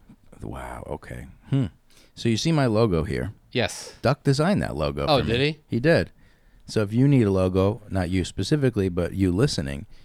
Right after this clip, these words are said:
Speaker 1: if you need a logo for your brand, for your business, for your creative project, reach out to Unitas Photography, and he'll design a high-end commercial logo. And when he gives you the deliverables, he gives you twenty file formats, twenty different sizes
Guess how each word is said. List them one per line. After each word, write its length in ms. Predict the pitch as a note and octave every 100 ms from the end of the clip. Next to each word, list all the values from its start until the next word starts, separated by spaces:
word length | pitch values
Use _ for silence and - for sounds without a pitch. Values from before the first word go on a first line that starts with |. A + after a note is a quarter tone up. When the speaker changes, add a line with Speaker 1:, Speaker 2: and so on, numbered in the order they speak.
| -
Speaker 1:
if 180 | - F2+
you 100 | G#2+
need 160 | A#2
a 40 | E2+
logo 300 | D#2 D2+ D2
for 140 | -
your 140 | D#2+ G2
brand, 480 | F2 D2 C#2+ D2 - - -
for 100 | F2+
your 160 | F2+
business, 580 | F#2+ E2 C#2+ C#2+ C#2+ - - -
for 80 | -
your 140 | F2+
creative 600 | F2+ - F2+ E2 E2 D2+ -
project, 580 | - D#2 D2+ D2+ - - _ _ _ -
reach 240 | B2 B2+
out 140 | C3 A2+
to 80 |
Unitas 320 | A2+ G#2 G2+ -
Photography, 680 | G2 A2 G#2 G2+ - G2+ F2+
and 120 | E2+
he'll 140 | G#2+
design 560 | G2+ F#2 E2+ F2 F2 E2+
a 80 | -
high-end 640 | - - F#2 E2 E2 D#2
commercial 460 | - D#2 D#2 - D2
logo. 440 | D2+ D#2 D#2 D2+ - _ _ - _ _ _ -
And 160 | G2
when 120 | G#2+ B2+
he 200 | D3 D3 - -
gives 240 | C#3 B2+
you 120 | B2+ B2
the 120 | A2
deliverables, 720 | G2+ G#2+ A#2+ C3 C3 C3+ C3 - _
he 140 | - B2
gives 300 | B2 A#2 G2+
you 200 | G2+ F#2+ - _ _ -
twenty 320 | - B2 A2+
file 320 | G2+ G2+ F#2+ F#2
formats, 560 | G2+ F2 F2 F2+ F2
twenty 280 | - G2+ G2+
different 300 | F#2+ - F2
sizes 480 | E2+ E2+ E2 E2